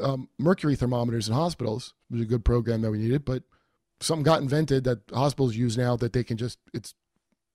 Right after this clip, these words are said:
better and cheaper to do it on site. So, end of program, right? No. W-, we won't get it, the money next year, but you don't need it 'cause you're not, nope. It just keeps going on.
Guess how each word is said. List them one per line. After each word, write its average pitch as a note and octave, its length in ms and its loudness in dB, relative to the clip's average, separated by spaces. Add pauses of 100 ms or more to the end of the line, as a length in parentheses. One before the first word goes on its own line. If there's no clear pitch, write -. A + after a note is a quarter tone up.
(120)
better E3 420 0
and C#3+ 300 0
cheaper C#3+ 260 2
to B2+ 80 4
do B2 140 2
it A#2+ 60 2
on A#2+ 120 -2
site. G#2+ 280 -8 (680)
So, C#3 280 0 (120)
end D3 180 0
of D3 100 0
program, C#3+ 460 2
right? E3 180 2
No. A#2 320 -4 (800)
W-, A#2+ 420 -10
we A#2 240 -2
won't C3 180 2
get C#3+ 120 4
it, - 140 -2
the C3+ 60 -2
money F3+ 220 2
next E3+ 280 2
year, G2 200 -2
but B2+ 120 -4
you G3+ 80 2
don't G3 140 4
need C#4 140 2
it C#3+ 180 0
'cause D#3 160 -2
you're D3 80 0
not, D#3 220 0
nope. A3 300 0 (360)
It D#3+ 80 0
just F3+ 240 6
keeps - 180 -2
going D#3+ 260 4
on. G#2+ 300 -2